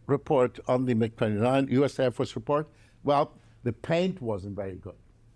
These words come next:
Secondly, the radar screen was dim. And then they pointed out, of course, it doesn't have long range 'cause the engine drinks a lot. But it's an interceptor, so it's not supposed to have long range unless the plane is defecting.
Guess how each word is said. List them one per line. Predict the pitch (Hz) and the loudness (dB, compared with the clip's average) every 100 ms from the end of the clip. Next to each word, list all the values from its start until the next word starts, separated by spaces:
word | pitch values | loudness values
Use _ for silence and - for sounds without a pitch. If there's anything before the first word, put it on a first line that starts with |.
| - - - | -20 -20 -6
Secondly, | - 165 175 151 143 | -2 0 2 2 2
the | 135 120 117 | 2 2 2
radar | 127 185 196 156 139 | 4 4 4 4 4
screen | 123 - 156 170 143 | 2 -2 2 4 4
was | 123 107 | 4 0
dim. | 98 123 151 95 78 - _ _ _ _ - - - - - - | 0 2 4 2 -4 -10 _ _ _ _ -20 -20 -20 -20 -6 2
And | 131 147 | 4 6
then | 208 | 6
they | 196 | 4
pointed | 139 - 170 165 151 | 2 2 2 4 4
out, | 156 151 | 4 2
of | 147 - | -2 -2
course, | 151 - | -2 -2
it | 127 | -2
doesn't | 127 120 139 | 0 0 0
have | 113 104 | 0 2
long | 113 110 | 2 4
range | 120 147 87 - - - - - | 4 2 2 -6 -14 -16 -20 -2
'cause | 135 | 0
the | 120 139 | 4 2
engine | 143 127 110 | 4 2 2
drinks | 117 143 - | 0 0 0
a | |
lot. | 110 87 - | 0 -2 -2
But | - 110 | -4 -2
it's | 135 - | -2 0
an | 160 | 0
interceptor, | 208 220 156 - 104 - 101 | 0 -2 -4 -2 -4 -2 -4
so | 92 - | 0 0
it's | 139 | 2
not | 175 - | 0 0
supposed | 160 175 185 | -2 0 2
to | - | 2
have | 127 | 2
long | 117 117 | 4 2
range | 113 120 117 | 4 2 2
unless | 151 131 147 - | 2 2 0 -2
the | 139 | -4
plane | 151 151 151 | 0 0 2
is | 127 | 0
defecting. | 123 - - 143 - 107 85 | -2 -2 -2 -2 -2 -4 -4